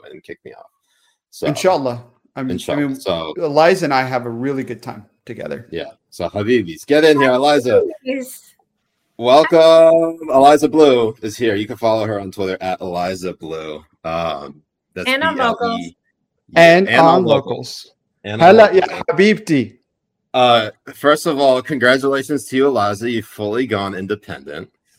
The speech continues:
Speaker 1: How does it
Speaker 3: Yeah.
Speaker 1: feel?
Speaker 3: Horrible. I wake
Speaker 1: I'm
Speaker 3: up every
Speaker 1: sorry.
Speaker 3: day because I'm absolutely dead poor broke. I've made ten dollars total in the last two weeks.
Speaker 1: It happens, you know?
Speaker 3: <laughs> But Suraj,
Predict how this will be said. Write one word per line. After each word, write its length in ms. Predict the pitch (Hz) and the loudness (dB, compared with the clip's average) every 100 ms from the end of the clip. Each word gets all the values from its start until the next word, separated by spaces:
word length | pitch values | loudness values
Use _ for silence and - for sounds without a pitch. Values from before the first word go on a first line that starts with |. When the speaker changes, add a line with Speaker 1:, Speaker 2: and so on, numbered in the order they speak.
| _ | _
Speaker 1:
How 120 | 104 | -8
does 160 | 107 104 | -8 -12
it 100 | - | -6
Speaker 3:
Yeah. 80 | 233 | -6
Speaker 1:
feel? 220 | 92 - _ _ _ _ _ _ | -6 -10 _ _ _ _ _ _
Speaker 3:
Horrible. 680 | _ 320 277 233 190 170 - _ _ _ _ _ | _ 0 2 2 -2 -8 -10 _ _ _ _ _
I 80 | 220 | -2
wake 160 | 180 | 0
Speaker 1:
I'm 60 | 247 | 0
Speaker 3:
up 40 | |
every 180 | 247 247 | -4 -6
Speaker 1:
sorry. 120 | 220 233 | -4 -4
Speaker 3:
day 20 | |
because 280 | 240 233 220 | -4 -6 -6
I'm 100 | 220 | -4
absolutely 1040 | 214 208 196 226 214 208 202 196 185 185 170 _ 170 | -4 -4 -6 -8 -8 -6 -4 -4 -8 -16 _ _ _
dead 240 | 220 220 | -2 -2
poor 180 | 247 214 | -2 0
broke. 260 | 214 202 | 0 -2
I've 180 | 196 190 | -4 -6
made 340 | 202 208 202 202 | -4 -4 -4 -4
ten 160 | 208 | -4
dollars 360 | 208 196 185 180 | -2 -2 -4 -6
total 380 | 226 185 180 170 | -4 -2 -4 -4
in 140 | 196 | -6
the 60 | 185 | -4
last 340 | 180 175 - | -4 -4 -8
two 100 | 196 | -10
weeks. 340 | 175 139 - _ _ _ _ _ _ _ _ _ _ _ _ _ _ _ _ | -12 -16 -20 _ _ _ _ _ _ _ _ _ _ _ _ _ _ _ _
Speaker 1:
It 60 | 123 | -8
happens, 420 | 120 143 - 76 | -4 -6 -6 -16
you 80 | 78 | -14
know? 220 | 76 104 113 _ _ | -12 -12 -14 _ _
Speaker 3:
<laughs> 100 | 254 - - - 659 - - - - - - 285 320 | -4 2 2 4 4 2 0 -2 -2 -4 -20 -20 -6
But 420 | 285 381 359 359 | 2 2 2 -2
Suraj, 540 | - 320 302 302 302 | -8 -4 -2 0 -2